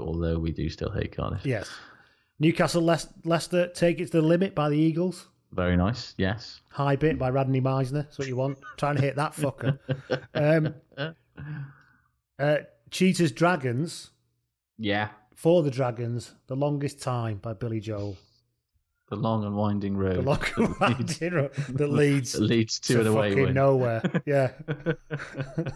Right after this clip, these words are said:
Speaker 2: That leads to a wall with your shit written on it. So let us know, what do you think, listeners? Have you got any ones that
Speaker 1: Yeah.
Speaker 2: you think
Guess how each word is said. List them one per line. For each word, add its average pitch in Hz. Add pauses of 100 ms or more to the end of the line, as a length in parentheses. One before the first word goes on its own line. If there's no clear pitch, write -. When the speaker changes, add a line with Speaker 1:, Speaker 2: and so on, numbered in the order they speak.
(1000)
Speaker 2:
That 147
leads 160
to 160
a 156
wall 160
with 127
your 139
shit 151
written 127
on 113
it. 107 (2500)
So 165
let 208
us 202
know, 180
what 175
do 170
you 202
think, 170
listeners? 117
Have 120
you 151
got 156
any 139
ones 131
that 120
Speaker 1:
Yeah. 139
Speaker 2:
you 147
think 117